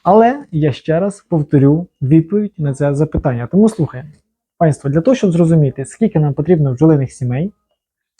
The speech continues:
для того, щоб себе забезпечувати, в першу чергу потрібно визначити, скільки вам потрібно коштів для того, щоб ви себе добре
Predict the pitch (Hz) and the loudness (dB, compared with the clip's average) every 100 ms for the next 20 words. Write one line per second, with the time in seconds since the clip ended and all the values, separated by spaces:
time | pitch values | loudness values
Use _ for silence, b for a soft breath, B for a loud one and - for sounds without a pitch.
0 | - 147 151 190 175 147 143 165 156 139 | -2 0 4 2 2 -4 0 0 0 -2
1 | - 120 - 131 - 180 _ 175 151 131 | -6 -10 -10 -18 -20 -20 _ -2 -2 -2
2 | 180 185 160 - 151 147 147 156 147 - | -2 -2 -4 -2 0 2 0 0 -2 -8
3 | 139 151 - 127 135 160 143 123 131 127 | -12 -10 -4 -2 0 0 -2 -8 -6 -6
4 | - 185 208 147 131 127 123 123 113 160 | -2 0 0 -2 -6 -6 -8 -8 -2 -2
5 | 185 139 123 131 143 | -2 -6 -4 -2 -2